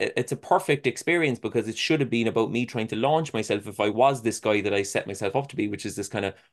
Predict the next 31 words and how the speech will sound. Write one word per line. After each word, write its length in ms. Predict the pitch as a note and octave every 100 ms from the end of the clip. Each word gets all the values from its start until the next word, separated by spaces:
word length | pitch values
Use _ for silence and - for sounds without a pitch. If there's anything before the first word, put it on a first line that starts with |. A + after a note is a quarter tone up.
| _
hungry 340 | - B2+ A#2 A2
for 140 | -
fame 380 | - C3 C3 B2
and 100 | G#2+
recognition, 800 | G#2+ G#2+ F#2+ A2+ A#2+ A2 G#2 G2 - _ _ -
uh, 260 | G2+ G2+ E2+
lad. 460 | G#2+ B2+ B2 G2 - _ _ -
But 80 | B2+
I 80 | D#3+
just 140 | C#3+
spent 220 | - G#2+
that 180 | G#2+ D#2+
month 200 | G2+ G2+
just 200 | - F#2+
drinking 300 | - G#2+ G2
and, 180 | G2 F#2+ -
and 120 | F#2+
taking 280 | G#2+ G2 G2
drugs 280 | A#2+ D#3 B2
and 100 | G#2+
calling 320 | G#2+ G2+ G2+
in 100 | F#2+
sick 260 | - C3 -
for 120 | G2+
the 80 | F#2+
play 360 | C3 A2+ G#2+
and 100 | G2+
causing 400 | - G#2+ G2+ G2+
absolute 360 | G2 - G#2 G2
carnage 760 | - C3+ B2+ A#2 G#2+ G#2 G2
and 300 | G#2 G2+ F#2+